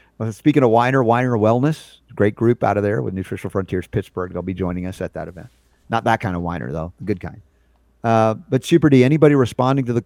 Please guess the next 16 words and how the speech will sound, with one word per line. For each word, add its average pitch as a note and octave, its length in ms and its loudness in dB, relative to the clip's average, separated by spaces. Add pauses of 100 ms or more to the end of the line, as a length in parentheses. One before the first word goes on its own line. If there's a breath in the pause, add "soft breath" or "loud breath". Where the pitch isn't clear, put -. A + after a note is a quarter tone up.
(100)
answer B2+ 280 0
to - 20 4
the A#2 80 0
question, C3 420 0 (360 soft breath)
when B2+ 260 2
does D3 180 4
the C3+ 140 2
emergency G#2+ 680 0
end? D#2+ 240 -4 (1120)
That C3 180 2 (480)
is C3 140 -2
per-, - 160 -8
seemingly A#2 400 0
perpetual A2 560 0
without G2+ 320 -2
end. E2+ 180 -14